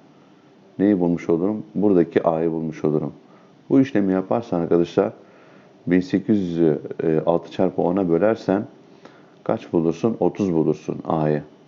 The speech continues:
Buradaki A otuz çıkacak. Sonra buradan da, e,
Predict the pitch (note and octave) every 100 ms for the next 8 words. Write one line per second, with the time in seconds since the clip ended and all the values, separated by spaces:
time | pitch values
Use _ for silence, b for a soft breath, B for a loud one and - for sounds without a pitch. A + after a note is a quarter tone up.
0 | _ - - G2+ F2+ - - A2 B2 -
1 | F#2+ G#2+ - - D2+ D2+ - - _ -
2 | - - - - B B - - - -
3 | - - - - - - _ _ - -
4 | B2+ B2 A#2 C3 G2 F2 E2+ A2+ C#3+ -
5 | F2 F2 E2+ E2+ E2 E2 E2